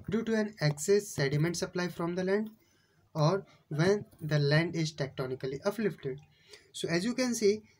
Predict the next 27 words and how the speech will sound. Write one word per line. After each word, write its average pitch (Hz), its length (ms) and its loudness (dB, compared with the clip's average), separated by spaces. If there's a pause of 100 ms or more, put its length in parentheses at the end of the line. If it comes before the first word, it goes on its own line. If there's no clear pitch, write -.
(140)
the 160 340 0 (160)
horizontal 208 580 2
rock 185 220 0
sequences 196 540 2
are 165 120 0
like 143 280 0
this, 180 280 -2 (120)
A, 175 260 2 (640)
B 185 340 2 (580)
and 175 160 0
C. 170 300 -2 (380)
But 214 220 0 (220)
because 214 380 0
of 214 200 2 (520)
this, 175 300 0
uh, 151 300 2 (100)
downward 190 480 2
movement 180 400 0
of 151 140 -2
sea 202 160 2
level, 165 360 2 (640)
we 180 180 6
are 214 140 6
getting 190 500 2 (460)
the 147 200 2
B 170 260 2
here 196 400 4